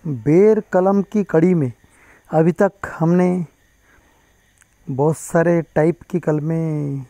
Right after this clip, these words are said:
बताई हैं आप लोगों को। तो भाई, बेर की कलमें क्यों और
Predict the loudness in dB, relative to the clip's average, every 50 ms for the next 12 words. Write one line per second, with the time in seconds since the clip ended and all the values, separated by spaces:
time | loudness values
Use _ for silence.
0 | _ _ _ _ -12 -6 -6 -2 0 2 2 2 2 0 0 0 -2 -4 -6 -8
1 | -8 -10 -6 -2 0 0 2 2 0 -4 -4 -8 -20 _ _ _ _ _ _ _
2 | -20 _ -20 _ _ _ -12 -6 0 0 0 0 2 2 2 2 2 0 -2 -6
3 | -6 -2 0 0 0 0 0 0 0 0 0 0 -2 -2 -2 -2 -2 -2 -2 -4
4 | -4 -4 -6 -8 -10 -14 _ _ _ _ _ _ _ 0 2 4 4 4 4 0
5 | -2 -6 -12 _ _ _ _ _ _ _ _ _ _ _ _ _ _ _ _ _
6 | _ -20 _ _ -8 -2 0 2 2 4 2 2